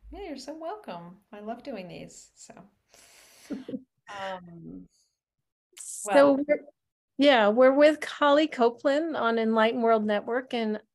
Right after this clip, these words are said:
Speaker 2: if people are interested in contacting you and learning more about your work, how do they do that?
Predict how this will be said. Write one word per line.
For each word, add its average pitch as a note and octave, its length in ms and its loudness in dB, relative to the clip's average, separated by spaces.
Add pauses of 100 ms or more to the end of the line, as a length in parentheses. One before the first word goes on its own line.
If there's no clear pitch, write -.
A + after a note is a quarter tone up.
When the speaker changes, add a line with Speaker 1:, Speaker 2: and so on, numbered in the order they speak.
(460)
Speaker 2:
if A3+ 160 -2 (360)
people G4 280 4 (140)
are G#4 60 4
interested F4+ 520 0
in D4 180 2
contacting D4+ 800 2
you C#4+ 380 -4
and B3 120 -2
learning B3+ 320 0
more B3+ 180 0
about A#3+ 360 -2
your B3 100 -4
work, A#3 400 -2 (300)
how D4+ 200 4
do F4 180 -4
they F4 380 -2
do G4 280 2
that? D#3 260 0